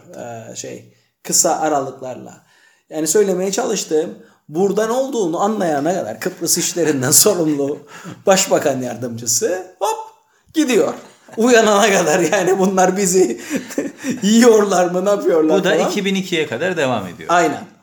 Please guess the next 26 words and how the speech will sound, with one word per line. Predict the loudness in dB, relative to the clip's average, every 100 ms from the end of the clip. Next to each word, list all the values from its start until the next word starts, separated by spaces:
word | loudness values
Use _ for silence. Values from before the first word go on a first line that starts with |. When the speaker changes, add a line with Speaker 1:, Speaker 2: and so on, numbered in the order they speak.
| _ _
Speaker 1:
Oradan | 2 4 4 0 2
sonra | 2 2 -2 -4
işte | -6 -10 -12
iki | -12 -12
bin | -8
iki, | -8 -4 -6
iki | -6 -8
bin |
üç, | -8 -10 -16
iki | -14
bin | -12 -10 -6
dört | -8 -8 -16 -20 -20 _ _
işler | -8 -4 -4 -2
değişmeye | -4 -4 -6 -6
başlıyor. | -6 -10 -16 -20 _ _ _
Bir | -4 -4
taraftan | -4 -6 -8 -8 -6
da, | -6
e, | -6 -8 -10 -10 -10 -12 -16 _ _ -8
yani | -6 -4 -6 -2
yanılmıyorsam | 0 2 2 2 0 -4 -10 -12
ben, | -12 -12 -6
benim | -4 -2
görebildiğim | 0 2 4 2 0 -4 -10
kadarıyla | -12 -14 -16 -16 -18 -18
o, | -14 -14 -16